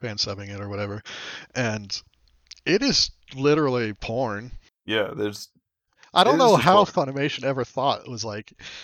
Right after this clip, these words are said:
Speaker 1: "Oh, this'll be fine." <laughs> It is literally porn.
Speaker 2: <laughs>
Speaker 1: There's a, there's a scene where, like, uh, dude's getting fucked by a slime girl, or maybe the other way around, and it is just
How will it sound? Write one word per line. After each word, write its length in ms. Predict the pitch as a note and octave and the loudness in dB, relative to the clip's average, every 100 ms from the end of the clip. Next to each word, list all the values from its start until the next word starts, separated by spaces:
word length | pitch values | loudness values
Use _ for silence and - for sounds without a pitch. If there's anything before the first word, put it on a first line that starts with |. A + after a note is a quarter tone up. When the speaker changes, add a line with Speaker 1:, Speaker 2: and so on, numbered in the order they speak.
| - | -8
Speaker 1:
"Oh, 140 | - A#2+ | -4 -2
this'll 240 | C3+ E3+ | -2 -4
be 100 | G#2+ | -8
fine." 260 | - G2+ D3 | -8 -2 -2
<laughs> 680 | - - - _ _ - - | -2 -10 -18 _ _ -14 -6
It 160 | E3+ | -2
is 140 | A#3 F#3 | 0 0
literally 540 | C#3+ D#3+ F3+ D#3 D#3 | 2 4 6 6 4
porn. 240 | - D#3+ F3+ - | 4 4 2 -4
Speaker 2:
<laughs> 120 | - | -6
Speaker 1:
There's 180 | D#3+ C3+ | -2 0
a, 80 | D3 | 0
there's 220 | E3 C3+ | 0 0
a 80 | C3+ | -2
scene 480 | - - E3+ D3+ D3 | -4 -6 -4 -4 -2
where, 280 | C#3+ C3 B2+ | 0 0 0
like, 200 | A#2+ G#2+ _ - - - _ _ _ _ _ - | -2 -6 _ -20 -20 -20 _ _ _ _ _ -8
uh, 240 | A#2 A#2+ A#2 - - - - _ _ _ - | -2 -2 -2 -12 -20 -20 -20 _ _ _ -6
dude's 220 | C3 C3 | -4 -4
getting 220 | B2 B2 | -4 -6
fucked 280 | G#2 - C3 | -4 -4 -4
by 120 | B2 | -4
a 40 | A2 | -2
slime 280 | - A#2 B2 | 0 0 -2
girl, 240 | A#2+ A#2+ A#2+ | -4 -4 -4
or 80 | |
maybe 160 | A2+ A2 | -8 -10
the 100 | G#2 | -8
other 120 | G#2 | -8
way 100 | G2+ | -8
around, 340 | G#2 G#2 A2 G2+ | -8 -8 -10 -10
and 120 | A2 | -8
it 100 | A2 | -6
is 200 | G2+ - | -4 -4
just 380 | G2+ G2 - | -2 -2 -2